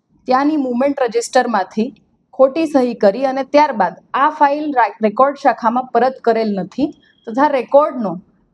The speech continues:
નાશ કરવામાં આવ્યો છે, જે બાબતની ફરિયાદ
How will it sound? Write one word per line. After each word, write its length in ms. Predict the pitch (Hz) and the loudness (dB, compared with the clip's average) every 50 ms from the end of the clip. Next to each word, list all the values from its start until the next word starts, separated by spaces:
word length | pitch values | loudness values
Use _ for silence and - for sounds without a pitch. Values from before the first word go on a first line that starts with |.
| _ _ _ _ _ _ _ _ _ _ _ - | _ _ _ _ _ _ _ _ _ _ _ -4
નાશ 280 | 254 269 302 339 311 - | -2 -2 -2 -2 -2 -2
કરવામાં 460 | - 277 - - 208 202 202 190 180 | 0 0 0 0 0 -2 -2 -2 -4
આવ્યો 220 | 175 175 180 180 175 | -2 -2 -4 -4 -4
છે, 160 | - 190 - - | -8 -12 -12 -10
જે 180 | - 180 233 247 262 262 262 - - | -4 0 0 0 0 -2 -6 -4 0
બાબતની 480 | - 208 202 196 202 202 - 220 220 | 0 0 2 0 -2 -4 -2 -4 -4
ફરિયાદ 480 | 208 214 202 180 180 185 190 254 285 - | -2 -2 -2 0 0 0 -2 -2 -4 -8